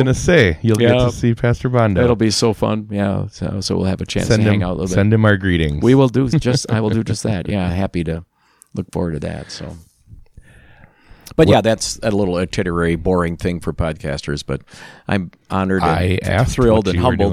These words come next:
Speaker 1: doing.
Speaker 2: to, uh,
Speaker 1: That's a cool
Speaker 2: to do
Speaker 1: thing.
Speaker 2: it. Yeah, it's, it's, it's a rare treat and privilege to be able to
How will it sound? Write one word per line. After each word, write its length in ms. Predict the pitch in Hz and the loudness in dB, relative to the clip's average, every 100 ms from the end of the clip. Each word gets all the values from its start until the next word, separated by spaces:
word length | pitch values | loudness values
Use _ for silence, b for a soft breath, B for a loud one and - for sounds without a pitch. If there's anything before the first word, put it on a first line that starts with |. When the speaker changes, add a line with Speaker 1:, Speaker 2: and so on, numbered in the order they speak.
| 82 | 0
Speaker 1:
doing. 20 | |
Speaker 2:
to, 380 | 110 98 92 90 | 0 2 2 0
uh, 40 | |
Speaker 1:
That's 120 | 85 85 | 0 -2
a 60 | |
cool 160 | 95 110 | -2 0
Speaker 2:
to 40 | |
do 100 | 104 147 | 2 0
Speaker 1:
thing. 80 | 82 | -2
Speaker 2:
it. 60 | - | -4
Yeah, 260 | 117 85 | -6 -6
it's, 240 | 87 - - | -8 -8 -6
it's, 260 | 92 - - B B B B | -6 -8 -16 B B B B
it's 180 | - | -6
a 60 | - | -4
rare 460 | 90 95 95 92 92 | 0 0 0 -4 -8
treat 320 | - - 92 - | -8 -4 -4 -4
and 160 | 82 | -8
privilege 420 | - 92 80 78 - | -4 -4 -4 -8 -8
to 60 | |
be 120 | 78 82 | -8 -6
able 140 | 78 | -6
to 240 | 78 80 | -6 -8